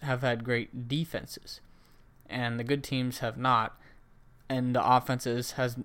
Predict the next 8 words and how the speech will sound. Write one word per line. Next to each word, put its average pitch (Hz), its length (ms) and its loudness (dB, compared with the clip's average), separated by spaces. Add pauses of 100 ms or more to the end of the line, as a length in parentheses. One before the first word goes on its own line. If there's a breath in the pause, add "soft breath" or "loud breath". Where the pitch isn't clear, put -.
have 127 260 0
never 123 400 2
been 110 420 -4 (300)
anything 123 560 0
more 123 360 2
than 117 420 0
okay. 127 560 2 (640 soft breath)
Um, 113 440 -6